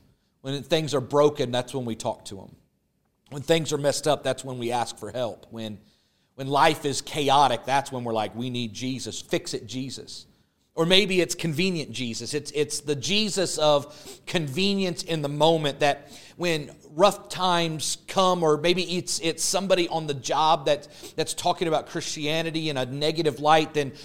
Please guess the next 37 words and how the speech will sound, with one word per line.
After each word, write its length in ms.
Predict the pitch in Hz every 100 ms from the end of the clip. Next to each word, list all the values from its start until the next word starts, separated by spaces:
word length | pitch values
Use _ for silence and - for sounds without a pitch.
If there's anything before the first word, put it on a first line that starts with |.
| -
suddenly 400 | - 180 160 147
we 200 | 156 160
stray 400 | - - 165 147
away 340 | 135 147 175
from 240 | 170 151
it. 80 | 143
We 120 | 135
don't 120 | 156 147
wanna 160 | 156
be 140 | 151 156
around 600 | 135 139 151 165 165 151
that. 220 | 147 131
Like, 200 | 139 - - - -
"Oh 160 | 190
no, 220 | 190 190 160
don't 300 | 127 175 127
call 240 | - 180
me 220 | 165 170
out. 220 | 156 170 143
I'm 120 | 135
a 60 |
Christian. 480 | 135 - 180 - 139
I'm 100 | 135
following 540 | 131 147 156 151 143 120
Jesus." 600 | 147 175 175 151 131 139
And, 200 | 131 123 - - - -
and 180 | 160 165
that's 160 | 175 -
just 240 | 240 240
convenient 540 | - 170 156 220 196 127
Jesus. 340 | 170 139 143
It's 140 | 185
convenient 680 | - 185 151 196 240 226 -
to 60 | 160
talk 320 | - 214 220
about 240 | 185 165
Jesus 540 | 131 170 165 160 139